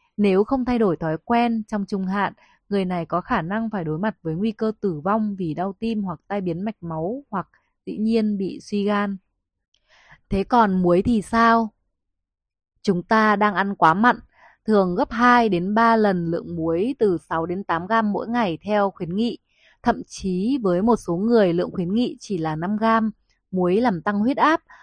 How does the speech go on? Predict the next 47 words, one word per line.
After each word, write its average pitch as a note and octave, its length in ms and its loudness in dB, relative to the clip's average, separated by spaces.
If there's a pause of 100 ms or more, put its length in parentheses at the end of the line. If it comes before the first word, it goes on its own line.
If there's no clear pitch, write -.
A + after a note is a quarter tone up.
(160)
và F3 300 4
do A#3 200 2
đó F3+ 360 4
làm F#3+ 260 0
tổn E3 220 -2
thương G3+ 220 -2
động F#3 180 0
mạch, F3+ 180 -2 (400)
khiến G3+ 240 0
thận B3 220 0
mệt F3+ 180 -2
mỏi, E3+ 360 0 (260)
nhưng G#3 300 0
nó E3+ 200 0
không A3 220 -2
trực - 220 -10
tiếp D4+ 180 0 (120)
độc F#3 200 -2
hại F#3+ 340 -2
với D#3+ 200 -4
một G3+ 180 -2
lá D#3+ 180 -2
gan G#3 220 -2
khỏe F#3+ 180 -4
mạnh. D#3+ 260 -4 (680)
Với F#3+ 240 4
cơ C4 160 2
thể A#3 200 2
chúng F3 260 -6
ta A3 240 2
cũng A3 300 -4
tương A#3+ 200 2
tự, - 260 4 (300)
chúng F3 200 -6
ta G#3+ 180 2
đừng E3+ 200 0
quên G3+ 240 0
rằng F3 300 0 (300)
một G3 300 2
chế G3+ 140 0
độ B3 120 4
ăn A#3 180 2
uống G3+ 460 0
giúp E4 180 0
bảo F#3 160 4
vệ D3+ 240 -4
gan A3+ 380 2